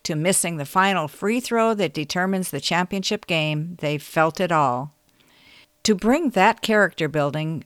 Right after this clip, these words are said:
under our Christ identity builds an internal strength that will last a lifetime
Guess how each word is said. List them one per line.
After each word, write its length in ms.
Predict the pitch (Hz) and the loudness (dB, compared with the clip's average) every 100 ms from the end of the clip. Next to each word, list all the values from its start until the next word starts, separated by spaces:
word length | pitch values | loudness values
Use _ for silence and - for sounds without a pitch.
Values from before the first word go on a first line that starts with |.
| - | 0
under 280 | 202 285 247 | 4 4 4
our 160 | 160 | 2
Christ 400 | - 190 190 - | 2 0 0 0
identity 760 | 156 147 180 175 135 135 139 170 _ - | -2 2 2 2 0 -2 -4 -8 _ -2
builds 340 | 175 175 151 | 2 2 0
an 180 | 170 147 | -2 -2
internal 640 | - 208 262 - 247 240 | 0 2 2 0 0 0
strength 720 | 226 - - 214 143 131 _ | -2 -6 -2 0 0 -2 _
that 120 | - - | -4 -2
will 140 | 156 | -2
last 380 | 156 147 160 - | 0 0 -2 -4
a 80 | 147 | -4
lifetime 840 | 147 165 196 214 - 147 143 135 | -2 2 2 2 -2 -2 -2 -4